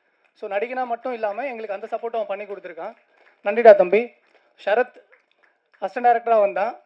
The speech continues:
இப்போ அந்த, இந்த ப்ராஜெக்ட்ல ஒரு சின்ன கேரக்டர் நடிச்சிருக்கான். அவன் படம் பண்ண போறான். ம்,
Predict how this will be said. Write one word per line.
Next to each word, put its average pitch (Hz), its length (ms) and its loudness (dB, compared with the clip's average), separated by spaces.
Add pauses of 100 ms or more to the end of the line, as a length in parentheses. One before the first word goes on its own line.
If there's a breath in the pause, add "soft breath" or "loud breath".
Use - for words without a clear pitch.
(880)
இப்போ 202 640 4 (200)
அந்த, 196 220 -8
இந்த 226 300 -6
ப்ராஜெக்ட்ல 240 300 2
ஒரு 214 140 -4
சின்ன 233 180 -8
கேரக்டர் 226 380 -4
நடிச்சிருக்கான். 202 640 -8 (540)
அவன் 190 160 0
படம் 214 220 2
பண்ண 226 160 -2
போறான். 185 360 -4 (1600)
ம், 190 360 -20